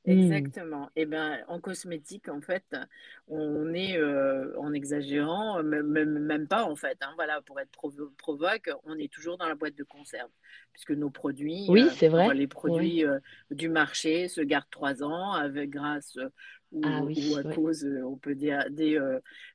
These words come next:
Speaker 2: euh, conservateurs, euh, issus de la pétrochimie. Et voilà. Et, et c'est ça qu'on a voulu, euh, euh, arrêter, quoi, dire
Speaker 1: Éviter,
Speaker 2: stop en
Speaker 1: oui.
Speaker 2: disant, euh, ouais. Il y a une autre façon
Speaker 1: Ah
Speaker 2: de
Speaker 1: oui.
Speaker 2: consommer et de, et d'utiliser les cosmétiques et de ré-, de, voilà,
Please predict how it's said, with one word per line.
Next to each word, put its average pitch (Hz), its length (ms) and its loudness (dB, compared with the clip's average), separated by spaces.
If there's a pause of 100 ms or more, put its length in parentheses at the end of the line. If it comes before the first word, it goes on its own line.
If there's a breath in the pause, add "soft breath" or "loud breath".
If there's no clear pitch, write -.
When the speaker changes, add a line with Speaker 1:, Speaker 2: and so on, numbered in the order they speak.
(100)
Speaker 2:
euh, 135 300 -4
conservateurs, 151 960 -2
euh, 131 300 -4
issus 151 360 -6
de 139 80 -6
la 131 120 0
pétrochimie. 143 1000 -4 (100)
Et 135 120 -4
voilà. - 320 -6
Et, 139 280 -2
et 135 100 -4
c'est 147 140 -4
ça 190 200 0
qu'on 147 240 -6
a 127 80 -2
voulu, 127 500 -12
euh, - 140 -6 (540 soft breath)
euh, - 400 0
arrêter, 147 440 2
quoi, 170 180 4
dire 165 180 6
Speaker 1:
Éviter, 220 220 8
Speaker 2:
stop 226 160 12
en 160 40 8
Speaker 1:
oui. 185 240 8
Speaker 2:
disant, 147 380 0
euh, 131 180 0 (440)
ouais. 147 220 0 (440 soft breath)
Il 160 60 2
y 170 40 6
a - 40 6
une 170 140 2
autre 175 160 0
façon 160 260 0
Speaker 1:
Ah 156 40 0
Speaker 2:
de 156 80 0
Speaker 1:
oui. 151 40 -4
Speaker 2:
consommer 147 760 -2
et 135 40 -2
de, 127 420 -6
et 139 120 -2
d'utiliser 135 540 -4
les 139 60 0
cosmétiques - 680 -12
et - 20 0
de 262 120 -8
ré-, 131 380 -6
de, 139 60 -10
voilà, 131 220 -4